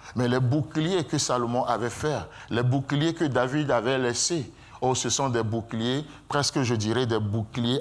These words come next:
abîmés. J'ai, quand je méditais un peu à ça, je dis, mais oui, des boucliers abîmés, vous savez pourquoi ?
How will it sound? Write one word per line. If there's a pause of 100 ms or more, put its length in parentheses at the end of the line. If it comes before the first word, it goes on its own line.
abîmés. (240)
J'ai,
quand
je
méditais
un
peu
à
ça,
je
dis,
mais (180)
oui,
des
boucliers
abîmés,
vous
savez
pourquoi ?